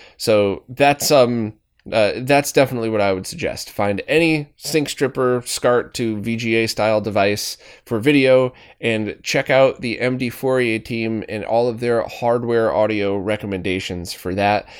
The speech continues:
I'll leave a, a link in the description to the video, but please make sure that you check with whatever the M D four A site has listed, or maybe their Discord, 'cause they're always testing new hardware, and you don't have to spend a lot of money to get something that's, that's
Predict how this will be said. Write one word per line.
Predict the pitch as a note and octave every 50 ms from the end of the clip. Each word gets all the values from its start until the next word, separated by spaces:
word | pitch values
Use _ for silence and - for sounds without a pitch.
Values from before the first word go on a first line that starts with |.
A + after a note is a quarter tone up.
| - - -
I'll | - B2
leave | C3 C3+ C3 B2
a, | B2+ A2+ -
a | F2 A2+
link | A#2 A#2 A#2+ A#2
in | A#2+ A2
the | G#2+
description | G2 G2+ G2 - - A2 G2 - - G#2 G2+ G2 F#2
to | - A2 G2+ G2
the | F#2 F#2+ F#2
video, | E2+ - A2 A2+ A2 G2+ F#2+ F#2+ F#2
but | F#2+ G2+ F#2+ F2 - - - - - - - _ -
please | - D#3 D#3+ D#3 D3 C3+ - - - -
make | C3 C3 C#3 B2+
sure | - - C3+ B2+ B2 A#2
that | A2 G#2 E2
you | G2+ A2
check | G#2 - C3+ A2+ A2 - - - _ -
with | A#2 A#2+ B2+ B2 B2 B2+
whatever | B2 A#2+ B2 B2 B2 B2 A#2
the | A#2 A2+ G#2+
M | A2+ A2+
D | A2 A2
four | G#2 - A#2+ A#2 A2 G#2+
A | G#2 G2 G2
site | - - G#2+ G2+ G#2 F#2 -
has | F#2 G#2 F#2 F2+ F2+ -
listed, | G2 G#2 - - - G2+ G#2 G2
or | F#2+ E2+ D2
maybe | D#2+ G2+ G#2 F#2+ G#2 F#2+
their | F#2 F#2+
Discord, | F2 - G#2 G#2 - - - A#2 A2+ A2+ A2+ A2+ - - - - - -
'cause | - - B2 A2
they're | B2 A#2+ A#2+ - -
always | C#3+ D3 D#3 D3+ D3 C#3+ B2+ G#2
testing | - A#2+ G#2 G2+ - - F#2+ F#2+
new | F#2+ F#2+ F#2
hardware, | G2 E2+ F2 F2 F2+ F2+ F2+ F2 F2+ F2+
and | B1+ C#2+ G2 G2 F#2+ F#2+ A2
you | A#2+ A#2+
don't | B2 B2+ A#2+ G#2 - -
have | - - A2+ A#2+ A#2 - -
to | - G#2
spend | - - A2 G#2+ G#2 F#2+
a | F#2+
lot | F#2+ F#2+ F#2+ F#2+
of | F2+
money | G2 G2+ G2+ F#2 E2 D#2+ D#2
to | - G2
get | E2+ F#2 F#2 F2
something | - G2 F2 F2 - F#2 F2 E2+
that's, | F2 F#2 F2+ - - - - - - - - - _ _ _ - - _ -
that's | C3+ B2 G#2+ G2 - -